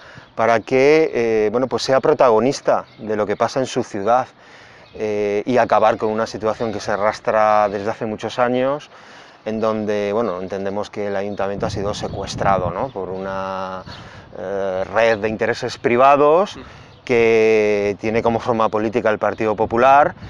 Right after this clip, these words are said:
Speaker 1: y que, bueno, pues está dejando de lado cuestiones básicas para la ciudadanía.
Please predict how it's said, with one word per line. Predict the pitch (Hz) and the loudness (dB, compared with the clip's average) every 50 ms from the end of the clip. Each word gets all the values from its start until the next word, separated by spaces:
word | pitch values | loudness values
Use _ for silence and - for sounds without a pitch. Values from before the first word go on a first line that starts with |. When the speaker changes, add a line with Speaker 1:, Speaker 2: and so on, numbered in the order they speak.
| - - - - - - - - | -10 -8 -8 -8 -8 -8 -6 -4
Speaker 1:
y | 127 113 | -4 -2
que, | - - 131 135 135 143 143 | 0 2 4 4 6 6 6
bueno, | 131 127 143 135 | 6 4 4 2
pues | 131 120 - | 2 -2 -4
está | 113 - - 110 104 104 107 104 104 107 107 104 104 104 104 | -6 -6 -2 0 2 2 4 4 4 4 4 2 2 2 2
dejando | 107 107 - 117 104 107 107 110 | 0 -2 -2 -4 -4 -2 0 0
de | 110 107 | 0 2
lado | 110 110 110 113 120 123 127 120 | 2 2 4 4 4 4 2 2
cuestiones | - 107 - - 110 101 104 104 98 | -2 -6 -10 -8 -6 -6 -4 -4 -2
básicas | 101 95 - 113 - - 107 107 104 - | -4 -4 -4 -6 -6 -4 -2 -2 -2 -4
para | - 107 98 98 | -4 -4 -2 -2
la | 98 101 | -2 -4
ciudadanía. | - 117 98 95 95 95 98 214 214 202 208 208 | -4 -4 -2 0 0 0 -2 -2 -4 -4 -6 -8